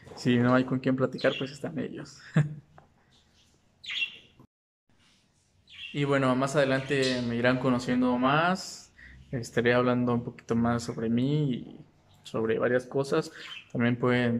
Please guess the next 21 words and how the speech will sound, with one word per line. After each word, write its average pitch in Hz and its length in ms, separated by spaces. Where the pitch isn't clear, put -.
comentar 120 580
sobre 120 680
algún 120 260
video 123 320
que - 120
quieran. 139 540
A 127 60
lo 113 100
mejor 120 320
lo 117 280
hago 151 440
o 127 100
salgo 120 320
sobre 117 260
algún 123 360
tema 143 400
y 117 140
ya 113 140
lo 117 80
estaremos 117 420
platicando. - 680